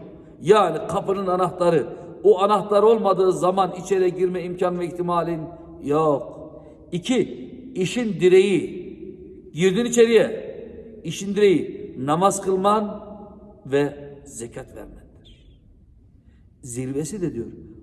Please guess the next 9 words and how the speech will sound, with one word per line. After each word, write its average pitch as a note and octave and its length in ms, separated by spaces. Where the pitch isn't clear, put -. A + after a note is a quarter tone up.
Allah D3+ 440
yolunda C3 500
cihad - 720
etmendir." - 840
Evet, D3+ 220
Allah G3 300
yolunda F3+ 240
cihad D3 260
etmendir. A#2 500